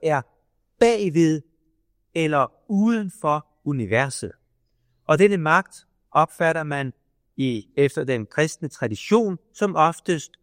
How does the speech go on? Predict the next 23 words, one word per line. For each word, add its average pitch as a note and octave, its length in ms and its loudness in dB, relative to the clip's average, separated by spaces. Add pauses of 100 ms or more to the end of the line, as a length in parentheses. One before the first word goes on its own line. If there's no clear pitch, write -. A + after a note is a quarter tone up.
(120)
som, D#3+ 420 2 (800)
altså B2 400 2 (200)
en A#2 220 -4
gud G3+ 320 2 (160)
i F3+ 120 -2
menneskelig C#3 720 -2
skikkelse, G#3 800 -2 (1000)
en D#3 220 6
vor B2 160 4
herre, C#3+ 520 0 (800)
der D#3+ 240 0 (200)
står D3 440 -2
uden G3 340 0
for G3 160 -8
verden D3+ 680 -4 (220)
og D3+ 420 0 (300)
producerer D#3 1000 -4 (360)
verden B2 520 0
og C#3+ 80 -6
øver C3 300 2
indflydelse D#3 680 -2
på C3+ 180 -6
begivenhederne C3 1000 -4